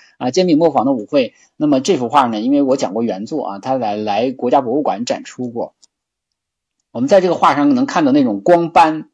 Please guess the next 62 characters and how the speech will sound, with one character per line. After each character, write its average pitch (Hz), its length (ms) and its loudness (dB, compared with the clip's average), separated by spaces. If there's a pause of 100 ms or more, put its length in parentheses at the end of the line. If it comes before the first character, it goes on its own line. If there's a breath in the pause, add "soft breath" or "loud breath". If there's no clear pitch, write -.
(280 soft breath)
就 180 100 -2
是 180 80 0
他 208 300 0
的 135 260 4
绘 147 200 0
画 135 200 4
的 120 60 -4
特 - 160 -2
点 113 180 -4
就 123 120 -8
是 123 100 -12
他 147 100 0
会 165 160 2
有 113 100 2
一 127 120 2
种 104 260 -2 (300 soft breath)
那 160 160 4
种 107 260 0
很 101 380 -4 (100)
斑 190 340 4
驳 104 240 -4
的 104 140 0
那 123 160 0
种 101 240 -6
色 - 300 4
彩 - 320 -10
啊， 92 180 -20 (260)
很 117 220 0
斑 175 300 4
驳 113 200 0
的 117 440 2
光 165 200 4
线 - 300 -6 (120)
啊。 - 120 -14
那 135 80 -2
么 - 80 2
这 269 120 2
种 107 260 -2
色 - 240 2
彩 - 180 -6
和 220 120 -8
光 269 200 -2
线 - 160 -4
洒 - 320 -4
在 131 120 0
人 123 180 -4
的 254 100 -4
身 285 260 -2
上， - 200 -8 (360)
那 160 80 0
我 143 60 4
们 131 80 6
可 160 140 0
以 - 20 2
看 151 160 2
到 131 120 4
这 147 100 0
是 143 120 -2
一 131 120 2
个 147 80 2
下 139 320 0
午 78 160 -16